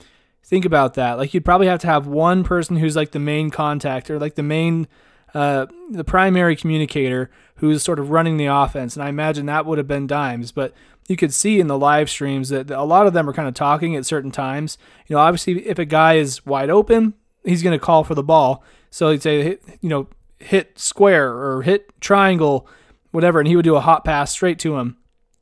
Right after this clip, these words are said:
But I feel like in a game like that, the point guard especially would be kind of running the coach's game plan, like, "Hey, all right, let's, let's run a screen to the right, let's, uh,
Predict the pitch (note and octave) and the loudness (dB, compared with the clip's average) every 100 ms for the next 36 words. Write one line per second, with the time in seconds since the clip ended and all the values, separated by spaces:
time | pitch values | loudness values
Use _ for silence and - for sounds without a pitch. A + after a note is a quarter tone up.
0 | _ _ _ _ E3+ D3+ - G#3 F#3 F3+ | _ _ _ _ 0 0 2 2 2 0
1 | D3+ E3+ E3+ D#3 C#3+ - F3+ E3+ D3 D#3 | -2 0 0 0 -2 0 4 4 4 -2
2 | - F#3+ A3+ D#3+ D3 C3+ - - F3 - | -4 -2 -2 0 -2 -2 -4 -2 0 0
3 | D#3+ C#3+ C#3+ C#3+ E3 C#3+ D3 E3 D#3+ C#3 | -2 -2 -4 -6 -6 -4 -2 -2 -2 -2
4 | D#3+ D3+ C3+ D3 D3+ D3 D3+ C3+ C3+ C3+ | -4 -4 -6 -4 -4 -4 -6 -6 -6 -4
5 | F3 E3 C#3+ D#3+ C#3+ D3+ D3+ - _ _ | -2 0 2 2 0 -2 -6 -14 _ _
6 | - D#3 - E3+ E3+ - - F3 F3 D#3 | -6 -4 0 2 2 -2 -2 -2 -2 -4
7 | C#3+ C#3+ F3+ F#3 F#3 E3 G3+ E3 - - | -6 2 4 6 4 2 -6 -6 -6 -10